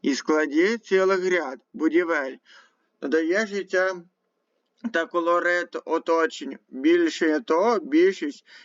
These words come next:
із цих активів має додаткову варіантність, пропонуючи різноманітні варіанти та кольори. Коль-, та кольори. О.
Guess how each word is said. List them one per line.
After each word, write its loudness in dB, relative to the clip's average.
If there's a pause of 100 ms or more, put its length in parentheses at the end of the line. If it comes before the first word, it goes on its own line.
(120)
із 0
цих 0
активів -2
має 0
додаткову 0
варіантність, -2 (500)
пропонуючи -2
різноманітні 0
варіанти -2 (920)
та 0
кольори. -2 (960)
Коль-, 0 (220)
та -2
кольори. -2 (720)
О. -2